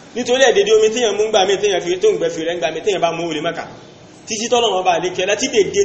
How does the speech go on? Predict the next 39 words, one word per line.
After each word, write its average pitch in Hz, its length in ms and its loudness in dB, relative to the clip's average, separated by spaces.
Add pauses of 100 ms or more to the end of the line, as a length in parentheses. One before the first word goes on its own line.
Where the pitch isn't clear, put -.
tọ́lọ́run 220 240 -2
bá 190 100 2
àdékẹ́lá 190 240 -2
fẹ́ 202 120 -2
kéèyàn 180 240 0
mu, 156 120 -8 (380)
tí 226 100 -2
ó - 20 6
fi 196 100 0
jẹ́ 214 100 2
dàbí 196 280 2
yẹn 156 140 -4
bẹ́ẹ̀ 156 160 -4
yẹn, 147 100 -4
tí 190 80 0
ó - 20 -6
fi 151 120 -8
rẹ̀ 139 100 -4
ń 135 60 -10
gbẹ 143 180 -4
yẹn. 107 80 -10 (680)
So 196 100 2
yẹ 202 80 6
báyìí 185 140 2
nísìnyí. 165 260 -4 (260)
Ìgbà 247 240 6
míì - 120 4
sì 247 140 2
ni 240 120 -2
ẹ 285 160 8
mu 233 160 2
mi 226 160 2
mu 220 120 4
mi, 220 140 4 (320)
wàláhì 196 360 6
òǹgbẹ 190 260 4
ò 185 80 4
ní 208 120 2
lọ. 185 160 2